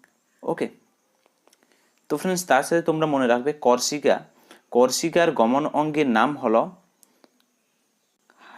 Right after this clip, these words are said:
সরি, কর্সিকা হচ্ছে হাইড্রার গমন অঙ্গ। ওকে, হাইড্রা,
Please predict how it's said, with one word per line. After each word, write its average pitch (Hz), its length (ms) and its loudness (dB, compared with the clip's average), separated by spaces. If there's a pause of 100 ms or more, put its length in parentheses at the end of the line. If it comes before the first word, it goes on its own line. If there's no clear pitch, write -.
(140)
সরি, 131 260 -4
কর্সিকা 127 540 2
হচ্ছে 156 180 -2
হাইড্রার 131 420 2
গমন 107 280 -2
অঙ্গ। 95 160 -8
ওকে, 135 340 -6 (500)
হাইড্রা, 104 440 -4